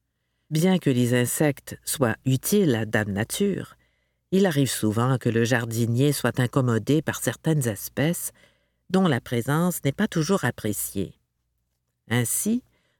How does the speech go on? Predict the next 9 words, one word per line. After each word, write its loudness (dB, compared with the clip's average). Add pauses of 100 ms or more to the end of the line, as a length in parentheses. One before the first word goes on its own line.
le 2
scarabée 0
japonais, 0 (920)
Popilia 2
japonica, -2 (840)
et 4
la 2
punaise 0
marbrée, 0